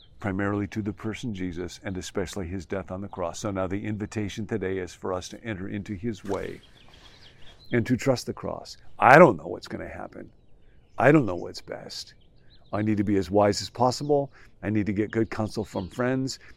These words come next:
I need to think carefully. But there is a gift in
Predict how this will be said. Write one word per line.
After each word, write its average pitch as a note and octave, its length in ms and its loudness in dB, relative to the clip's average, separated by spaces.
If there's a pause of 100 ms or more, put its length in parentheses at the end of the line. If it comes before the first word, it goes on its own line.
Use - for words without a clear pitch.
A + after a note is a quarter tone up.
(100)
I G2+ 80 -2
need G#2+ 180 0
to F#2 60 -8
think G#2+ 260 -2
carefully. A#2+ 560 0 (420)
But A2+ 200 6 (260)
there A2+ 180 6
is A2+ 140 2
a A#2+ 100 8
gift B2+ 560 6
in G2+ 420 -2